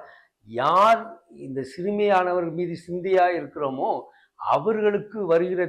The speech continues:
தீங்கிலிருந்து அவர்களை விடுவிக்க அவர் வல்லவராய் இருக்கிறார். அதனால யாருக்கு என்ன சூழ்நிலை வரும் என்று சொல்லவே முடியாது. நம் வாழ்க்கையில எதையும் தீர்மானிக்க முடியாது.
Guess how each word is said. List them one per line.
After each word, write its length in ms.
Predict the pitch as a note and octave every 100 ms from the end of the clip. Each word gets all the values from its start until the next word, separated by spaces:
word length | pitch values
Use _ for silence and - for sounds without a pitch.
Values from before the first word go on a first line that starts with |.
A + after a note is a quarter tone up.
| F3
தீங்கிலிருந்து 680 | F3 F#3+ F3+ E3 E3 D3+ C#3 B2 _ _
அவர்களை 400 | B2+ D#3 D#3 D3+
விடுவிக்க 460 | C3 D3 E3+ E3+ -
அவர் 200 | C3 B2
வல்லவராய் 580 | A#2+ C3 C#3 C#3 B2+ B2
இருக்கிறார். 480 | G#2 - _ F2 E2 _ _ _ _ _ _ D#3
அதனால 200 | G3+ F#3+ B2+
யாருக்கு 440 | C#3 G3 G3+ E3+ D3+
என்ன 300 | E3+ A#3 A3+
சூழ்நிலை 480 | - - B3 A#3+ A#3
வரும் 260 | G3+ F#3 F3+
என்று 240 | F3 E3+ D3 C#3+ _ _ _
சொல்லவே 480 | - F3 G#3+ G#3+ G#3+
முடியாது. 340 | G3 C#3 A#2+ G#2
நம் 220 | C3 C#3
வாழ்க்கையில 380 | D3+ E3+ F3+ F#3 D#3
எதையும் 340 | F#3 A3+ G3+
தீர்மானிக்க 500 | F#3 F3+ E3 D3+ C#3 A#2+
முடியாது. 440 | G#2 F#2 F2 -